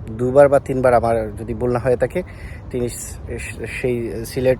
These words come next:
ছয় আসন গোলাপগঞ্জ পিএনই বাজারে নির্বাচন করেছেনও এবং নির্বাচন করে প্রতিদ্বন্দ্বিতা করেছেন। এখন হুট করে মাওলানা হাবিবুর রহমান সাহেবকে সিলেট এক আসনে নিয়ে আসা হয়েছে। তো অনেকেই,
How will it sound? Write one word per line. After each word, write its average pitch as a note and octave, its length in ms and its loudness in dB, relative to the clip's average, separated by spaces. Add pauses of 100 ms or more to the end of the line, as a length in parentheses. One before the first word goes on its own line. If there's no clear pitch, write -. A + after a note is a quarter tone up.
(160)
ছয় B2+ 280 4
আসন B2+ 300 0
গোলাপগঞ্জ A#2 520 0
পিএনই A#2 240 0
বাজারে A#2 320 4 (400)
নির্বাচন C#3 520 6 (400)
করেছেনও C#3+ 460 8 (520)
এবং A2+ 640 0
নির্বাচন A#2+ 400 0
করে C3 400 4 (120)
প্রতিদ্বন্দ্বিতা C3 560 0
করেছেন। B2 500 2 (500)
এখন C3+ 220 0
হুট D#3 220 4
করে G3 240 8
মাওলানা C#3+ 360 6
হাবিবুর C3+ 280 2
রহমান C#3+ 160 4
সাহেবকে C#3+ 440 6
সিলেট C3 320 0
এক C3+ 160 0
আসনে C#3 300 2
নিয়ে A#2+ 180 0
আসা G#2+ 220 -2
হয়েছে। F#2+ 280 -10 (920)
তো A#2+ 100 4 (640)
অনেকেই, D#3+ 640 6